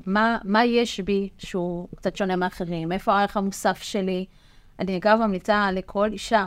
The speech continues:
באשר היא לעשות תרגילים של התפתחות אישית. יש, אה, בין אם זה במסגרת איזשהו קורס, בין אם זה אצל מאמן אישי, בין אם זה בבית, בסדר? זה, זה לא באמת הרגע משנה איך,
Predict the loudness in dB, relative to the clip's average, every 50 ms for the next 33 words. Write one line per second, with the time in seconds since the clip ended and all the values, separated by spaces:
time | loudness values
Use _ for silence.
0 | -2 -8 -12 -10 -10 -10 -8 -4 -2 -2 -2 -2 -2 -2 0 0 0 0 0 -2
1 | -2 -2 -2 0 0 2 0 2 2 0 0 2 2 2 0 0 -2 -2 -4 -6
2 | -8 -6 -6 -6 -6 -6 -6 -6 -2 -2 -2 -2 -2 -6 -14 -20 -20 -20 -20 -20
3 | -20 -20 -10 -4 -4 -2 -2 -4 -6 -8 -4 -2 -2 0 0 0 0 -2 -2 -2
4 | -2 2 4 4 4 4 2 2 0 -2 -2 -2 -4 -4 -2 0 0 0 0 0
5 | -4 -6 -6 -6 -4 0 0 2 2 0 0 -2 0 0 0 2 2 0 0 -2
6 | -4 -6 -4 -4 -2 0 0 0 0 0 0 0 0 2 2 2 2 2 0 0
7 | -2 -2 -2 -2 2 4 6 6 6 4 0 -4 -8 -16 -10 -4 -2 0 0 0
8 | 0 0 -2 -4 -6 -4 -4 -2 0 2 2 2 0 -2 -2 -2 -2 -2 -2 -2
9 | -4 -6 -6 -6 -4 -2 0 2 2 2 0 2 2 2 2 0 -2